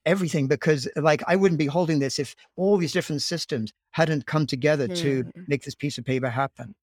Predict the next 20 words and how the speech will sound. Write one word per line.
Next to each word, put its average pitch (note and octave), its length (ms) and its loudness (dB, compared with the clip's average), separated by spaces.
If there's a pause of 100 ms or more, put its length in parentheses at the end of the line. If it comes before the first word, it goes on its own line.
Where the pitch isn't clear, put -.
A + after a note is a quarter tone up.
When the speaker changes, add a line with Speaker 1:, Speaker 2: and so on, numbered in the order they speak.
(300)
Speaker 1:
And D3 100 -2
by D#3+ 120 4
the D#3 100 2
same A3+ 220 4
token, E3 300 2
in C#3 100 2
that D3 200 0
piece - 260 -4
of C3 140 -6
paper, B2+ 520 -2 (400)
and C#3+ 200 2
that C#3+ 160 2
I D#3 140 2
can D3+ 220 -2
walk D3 300 0
to C#3+ 420 0
a B2+ 80 -4
store D3 600 0 (220)
and C3+ 180 0
buy C3+ 500 2